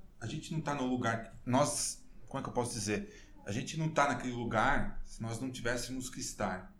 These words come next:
Se você tá ali é porque algum motivo deve ter. Pô, então eu não tô me identificando. Você tem dois caminhos,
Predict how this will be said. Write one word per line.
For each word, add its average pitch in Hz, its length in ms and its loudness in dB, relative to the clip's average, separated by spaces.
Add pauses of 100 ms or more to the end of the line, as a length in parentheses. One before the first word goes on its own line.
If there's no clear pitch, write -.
(880)
Se - 120 -12
você 131 280 2
tá 165 200 8
ali 127 240 4
é - 40 4
porque - 200 -4
algum 131 360 4
motivo 160 720 2 (420)
deve 113 300 -4
ter. - 360 -6 (800)
Pô, 156 200 6
então 156 260 4
eu 185 60 6
não 160 180 6
tô 165 140 4
me 170 100 4
identificando. 147 1120 2 (120)
Você - 160 -2
tem 220 160 4
dois 233 200 8
caminhos, 127 840 4